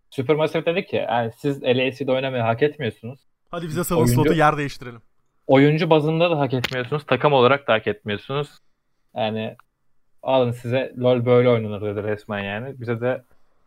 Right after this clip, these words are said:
Speaker 1: gururlandırdı, astık bayrakları yani. <laughs>
Speaker 2: Bu, bir sonraki maçı bu arada pazartesi değil mi Supermassive'in? İki
Speaker 1: Evet,
Speaker 2: maçı da.
Speaker 1: pazar-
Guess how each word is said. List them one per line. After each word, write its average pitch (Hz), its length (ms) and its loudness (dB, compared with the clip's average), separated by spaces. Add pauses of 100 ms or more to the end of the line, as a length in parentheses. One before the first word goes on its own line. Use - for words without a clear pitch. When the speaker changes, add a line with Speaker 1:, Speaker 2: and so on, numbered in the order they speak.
(140)
Speaker 1:
gururlandırdı, 127 640 4
astık 117 380 0
bayrakları 104 480 -2
yani. 104 260 -6 (400)
<laughs> 135 400 -12
Speaker 2:
Bu, 151 200 -6
bir 208 60 0
sonraki 262 300 -2
maçı 247 220 -2
bu 247 60 4
arada 262 160 -2
pazartesi 156 520 -4
değil 170 120 -14
mi 139 160 -14 (260)
Supermassive'in? 107 600 -20 (140)
İki - 120 -6
Speaker 1:
Evet, 110 100 0
Speaker 2:
maçı 113 240 -8
da. 117 40 -10
Speaker 1:
pazar- 107 240 -4